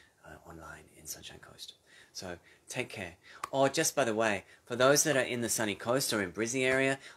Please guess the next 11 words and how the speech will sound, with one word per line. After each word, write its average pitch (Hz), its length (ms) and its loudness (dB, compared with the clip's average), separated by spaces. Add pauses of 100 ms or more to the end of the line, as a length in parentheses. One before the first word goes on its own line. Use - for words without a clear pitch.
I'm 104 200 -4
doing 120 440 -4
a 101 240 -6
meditation 110 600 -4
this 104 160 -4
afternoon 113 580 -6
as - 200 -10
part 107 360 -6
of 92 240 -12
the, 95 420 -10
um, 92 420 -10